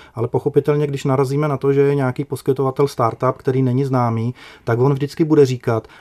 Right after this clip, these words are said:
„A tady to je YouTube a ten každý zná a já na něj nemůžu konkurovat, protože mě nikdo nezná.“ A bude říkat, že za to může mobilní operátor, protože mu dal třeba lepší podmínky. Přitom ty podmínky jsou stejné.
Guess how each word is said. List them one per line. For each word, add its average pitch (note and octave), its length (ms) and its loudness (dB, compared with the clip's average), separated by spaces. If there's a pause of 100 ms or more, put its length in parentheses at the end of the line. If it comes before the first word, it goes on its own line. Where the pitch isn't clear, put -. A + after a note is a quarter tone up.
„A A2+ 60 -8
tady B2 220 2
to C#3 120 4
je C3+ 100 8
YouTube B2+ 400 0
a - 20 2
ten B2+ 180 0
každý B2 360 -2
zná A#2 340 0
a B2 100 -2
já A#2 140 2
na A#2 80 0
něj B2 160 2
nemůžu A#2+ 320 0
konkurovat, A#2+ 580 0
protože A#2+ 380 -2
mě B2+ 120 4
nikdo A#2+ 260 0
nezná.“ A2 460 -2 (220)
A A#2 80 -6
bude B2 220 4
říkat, A#2+ 260 0
že A#2+ 120 2
za A2+ 100 0
to C3 100 -2
může A#2+ 380 2 (180)
mobilní A#2+ 420 2
operátor, A2+ 520 0
protože A#2+ 380 -4
mu A#2 100 0
dal A2+ 160 2
třeba A#2 240 -4
lepší A#2 260 -4
podmínky. A2 520 -4 (200)
Přitom B2+ 240 0
ty B2 100 0
podmínky A2+ 400 -4
jsou A2 180 -6
stejné. G2+ 420 -6